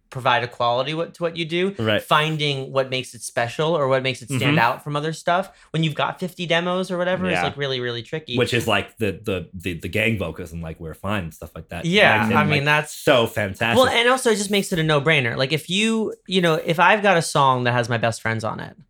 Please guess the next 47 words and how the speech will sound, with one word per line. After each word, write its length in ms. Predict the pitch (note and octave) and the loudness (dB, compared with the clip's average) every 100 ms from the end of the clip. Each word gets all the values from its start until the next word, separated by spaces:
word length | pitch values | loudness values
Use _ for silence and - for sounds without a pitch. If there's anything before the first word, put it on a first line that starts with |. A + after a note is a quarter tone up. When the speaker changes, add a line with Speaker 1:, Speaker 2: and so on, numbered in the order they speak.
| _ _ - | _ _ 2
Speaker 1:
or, 140 | D3 | 4
like, 240 | D3 C3+ - | 6 4 2
or, 120 | D#3 | 2
like, 180 | D3 C3+ | 4 4
Wine 280 | B2+ C#3 C#3 | 2 2 2
Drunk, 260 | B2 A2 | 0 0
which 160 | B2 A2 | -4 -2
you 80 | B2+ | 0
guys 140 | A#2+ | 2
are 40 | B2 | 2
gonna 140 | A#2+ | 0
record 320 | A#2+ A#2 B2 | -2 0 2
after 240 | A#2 A2 A2+ | 2 0 -2
this. 220 | A2+ A2 | -2 0
Speaker 2:
Of 140 | B2 | -2
course. 340 | - C3+ G2+ - | 2 2 2 -2
Speaker 1:
You 140 | C#3 | 0
know, 200 | C3+ B2+ A#2 | 2 4 4
Speaker 2:
Yeah. 80 | |
Speaker 1:
like, 140 | C3+ C3+ | 4 2
when 100 | - D3 | 0 2
Speaker 3:
Mm-hmm. 60 | D3+ | 2
Speaker 1:
there's 180 | E3 | 0
something 380 | - D#3 D#3 D#3+ | 0 -2 0 -2
like 220 | C#3+ B2 | 0 -2
that, 480 | A#2 C3+ C3 A2+ - | 2 2 4 0 -2
we 80 | D3 | -4
call 160 | D3+ C3+ | 0 0
it 100 | - | 0
skin 220 | - C3+ | -2 0
in 100 | B2 | 0
the 60 | |
game. 280 | G#2+ A2+ B2 | -2 -4 -4
When 120 | B2+ | -4
there's 140 | C#3 F#3+ | 0 0
Speaker 3:
Yeah. 40 | |
Speaker 1:
something 240 | D3 D3+ D#3 | 0 -2 -2
that 80 | |
makes 220 | C#3 C3+ C3 | -2 -2 -6
a 40 | |
song 500 | - B2+ A#2+ A#2 A#2 - _ - | -2 2 4 2 -2 -10 _ -14
special 460 | - C#3+ C#3 C3 | 0 2 2 -2
to 180 | - A#2+ | -4 -6
you, 580 | A2 C3+ D#3+ B2 C3 C3 _ _ _ _ | -4 -2 -2 -2 -8 -16 _ _ _ _
like, 200 | C#3+ B2 | -4 -2
that's 360 | C3 D3 D3+ - | 4 4 4 -4
how 720 | - C#3 B2+ B2 A#2 A#2 A2+ | 2 4 4 2 0 -4 -8